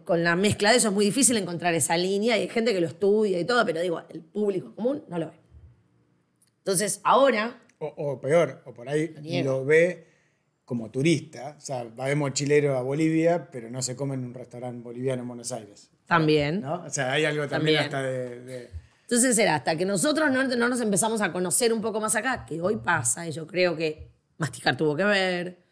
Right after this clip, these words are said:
Speaker 1: Son muchas variables, pero las que uno tiene cerca, que puede reconocer, hace que veas primero esas y no otras. Seguramente hay mil más, pero, eh, que la gente del interior venga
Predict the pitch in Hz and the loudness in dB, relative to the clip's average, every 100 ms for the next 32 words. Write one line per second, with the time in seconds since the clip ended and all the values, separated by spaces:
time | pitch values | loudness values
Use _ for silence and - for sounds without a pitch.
0 | _ _ _ _ _ _ _ - - 240 | _ _ _ _ _ _ _ -10 0 2
1 | 254 269 240 233 262 262 277 - 190 175 | 4 4 4 6 6 6 4 2 2 0
2 | - 170 202 190 196 196 233 180 127 143 | 0 2 2 2 2 4 4 0 -6 -4
3 | 175 170 - - 170 214 202 196 - 175 | 0 0 -4 -4 0 2 2 2 0 -2
4 | 156 151 - 160 170 165 165 180 180 175 | -2 -6 -10 -8 -8 -4 -4 0 2 4
5 | 202 196 - 156 160 160 151 - 147 160 | 2 2 -2 -8 -6 -6 -8 -12 -12 -12
6 | 170 160 160 175 175 151 190 - _ _ | -12 -12 -8 -4 -2 -2 -6 -14 _ _
7 | _ _ - 170 165 - _ _ _ _ | _ _ -2 0 0 -6 _ _ _ _
8 | _ - 170 160 160 - - _ _ _ | _ -2 0 0 -2 -10 -16 _ _ _
9 | - 160 143 185 180 185 175 - 180 151 | 2 4 4 2 4 6 4 2 -4 -2
10 | 151 175 214 202 277 226 180 214 208 _ | 2 4 6 6 4 4 2 2 -2 _